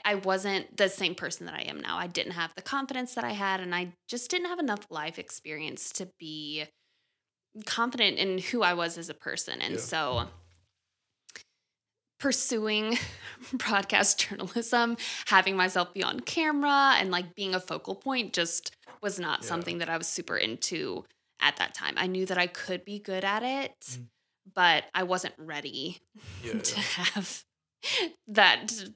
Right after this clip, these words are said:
Speaker 1: type of exposure without it bringing up so much insecurity.
Speaker 2: Yeah, that's good.
Speaker 1: Um, so I,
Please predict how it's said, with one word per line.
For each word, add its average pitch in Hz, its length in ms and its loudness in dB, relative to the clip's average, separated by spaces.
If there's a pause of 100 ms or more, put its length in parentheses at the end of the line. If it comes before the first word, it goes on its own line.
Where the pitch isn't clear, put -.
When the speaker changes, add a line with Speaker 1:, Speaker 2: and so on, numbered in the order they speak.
Speaker 1:
type 214 320 2
of 202 180 2
exposure 175 960 2 (320)
without 180 280 4
it 160 120 0
bringing 175 360 -2
up - 160 0
so 165 200 2
much 147 220 -4
insecurity. 127 800 -8
Speaker 2:
Yeah, 120 140 -4 (420)
that's 123 160 -4
good. 175 80 2
Speaker 1:
Um, 117 560 -6 (1000)
so 165 640 4 (680)
I, 196 200 2